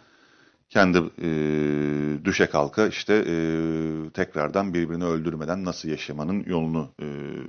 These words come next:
arıyor ve bulabilecek mi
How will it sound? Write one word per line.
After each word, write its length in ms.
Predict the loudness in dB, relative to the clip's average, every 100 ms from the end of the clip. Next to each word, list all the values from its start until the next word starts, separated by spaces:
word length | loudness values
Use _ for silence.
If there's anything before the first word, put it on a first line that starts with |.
| -16 -20 -20 -20 -20 -18 -18 -18 -20 -20 _ _ -20 _
arıyor 320 | 6 8 8
ve 220 | 8 6 2 -10
bulabilecek 680 | -2 0 2 0 -2 -2
mi 200 | -2 -2